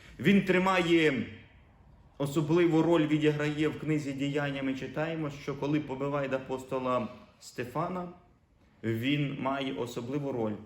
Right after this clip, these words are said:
Він береже всю одіж тих, хто побиває,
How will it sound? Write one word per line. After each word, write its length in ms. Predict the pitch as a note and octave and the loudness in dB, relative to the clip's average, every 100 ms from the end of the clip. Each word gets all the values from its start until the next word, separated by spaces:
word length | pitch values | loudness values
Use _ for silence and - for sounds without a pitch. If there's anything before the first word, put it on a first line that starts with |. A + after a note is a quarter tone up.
| - _ _ _ _ | -18 _ _ _ _
Він 300 | A2+ C#3+ E3 | -4 -2 -2
береже 640 | A#2+ B2 A#2 - C#3 F3+ - - - _ _ - | -2 -2 -2 -2 -4 -4 -8 -18 -20 _ _ -20
всю 280 | - - - | -8 -6 -2
одіж 440 | C3+ E3 F#3+ - | -2 -2 -6 -10
тих, 220 | - D#3+ | -8 -8
хто 240 | - C#3 C3+ | -6 -8 -8
побиває, 720 | C3 C3+ C#3 A#2 G#2+ G2+ | -6 -6 -4 -6 -6 -10